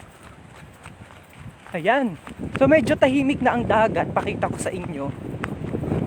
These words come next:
Yan, ito yung dagat. Pero kulay ano pa, kulay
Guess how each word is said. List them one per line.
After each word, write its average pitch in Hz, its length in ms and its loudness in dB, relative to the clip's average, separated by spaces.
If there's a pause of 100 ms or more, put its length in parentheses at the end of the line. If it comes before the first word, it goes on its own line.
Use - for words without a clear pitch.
(340)
Yan, 285 240 2
ito 277 160 -4
yung 269 240 -2
dagat. 214 320 2
Pero 285 320 4 (320)
kulay 285 320 4
ano 277 220 4
pa, 269 180 4
kulay 254 480 2